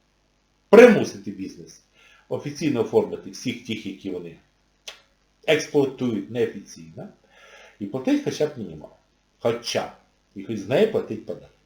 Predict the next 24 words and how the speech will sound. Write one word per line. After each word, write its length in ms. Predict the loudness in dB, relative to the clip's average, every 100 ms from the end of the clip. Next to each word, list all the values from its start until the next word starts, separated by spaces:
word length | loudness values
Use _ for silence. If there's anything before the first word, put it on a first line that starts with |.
| _ _
Хоча 320 | -6 -6 -12 -20
б. 20 | _ _ _ _ _ _ _
Тобто 260 | -8 -8
стоїть 420 | -4 -2 -2 -2
поки 220 | -4 -6 -10
що 160 | -14
мета 480 | -16 4 6 6 -4 -18 _ -20 _
провести 440 | 6 8 6 2
цей 240 | -12 -12 0
рейд, 340 | 2 2 -2 -18 _ _ _ _ _ _ _
присунуть 680 | 8 8 6 0 0 -6 -6
тому 180 | -6 -6
двісті 300 | -6 -8 -10
тисяч, 440 | -16 -20 -20 -20 _ _ _ _ _ _ _ 4
налякати 680 | 8 8 8 8 4 2 -10 _ _ -10
тому 180 | -6
двісті 300 | -6 -10 -18
тисяч, 420 | -20 -20 -20 -20 -20 _ _ _ _
через 360 | 8 12 12 10
коліно, 520 | 8 8 4 -2 -8
через 360 | 0 6 6 6
кнут 380 | -4 -6 -6 -10 _
і 140 | 0 0
спрацює. 520 | 2 -2 -2 -6 -20